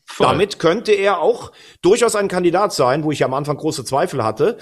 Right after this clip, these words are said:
Speaker 2: ob ein paar lockere Sprüche, eine Kappe und ein ziemlich cooles Aussehen reichen. Aber der scheint doch was drauf zu haben.
Speaker 1: Ja, er ist mehr als ein Wunder, Terzic, denn da bin ich komplett bei dir. Er hat's auch geschafft, Mokoko übrigens, äh, mehr und mehr zu integrieren in die Mannschaft,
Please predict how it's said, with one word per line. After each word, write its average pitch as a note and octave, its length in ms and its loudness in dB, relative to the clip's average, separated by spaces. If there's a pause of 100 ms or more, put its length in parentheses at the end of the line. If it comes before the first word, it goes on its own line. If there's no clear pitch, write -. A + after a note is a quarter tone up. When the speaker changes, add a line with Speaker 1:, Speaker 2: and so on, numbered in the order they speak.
(280)
Speaker 2:
ob A#2+ 180 -2
ein C3 80 -4
paar B2+ 120 0
lockere C#3 300 -2
Sprüche, D3+ 340 -4
eine C3 100 -2
Kappe C#3+ 420 0
und C3+ 240 -8
ein B2 140 -6
ziemlich C#3 320 -6
cooles D3 300 -6
Aussehen C#3 500 -2 (240)
reichen. A#2 460 -2
Aber D3 180 0
der C3+ 120 -2
scheint A2 220 0
doch A#2+ 80 0
was F3+ 120 -4
drauf F3+ 260 -6
zu G2 120 -4
haben. D2+ 180 -12 (340)
Speaker 1:
Ja, B2+ 340 0
er A2 200 0
ist C3 180 0
mehr B2+ 180 0
als F#2+ 160 0
ein F#2 120 0
Wunder, F2 260 -2
Terzic, F#2 480 -4
denn F#2+ 340 0
da G#2 120 0
bin A2+ 140 -2
ich A2 120 -2
komplett G2 360 -4
bei G#2 200 -2
dir. B2 140 0
Er G#2 120 0
hat's A#2 180 -4
auch - 120 -6
geschafft, A#2+ 320 -4
Mokoko G2+ 500 -2
übrigens, E2+ 520 -2
äh, E2+ 140 -4
mehr F2 280 -2
und E2 100 -6
mehr E2+ 140 -2
zu - 160 -6
integrieren F2+ 680 -6
in G#2 100 -8
die F#2 80 -8
Mannschaft, G#2+ 480 -10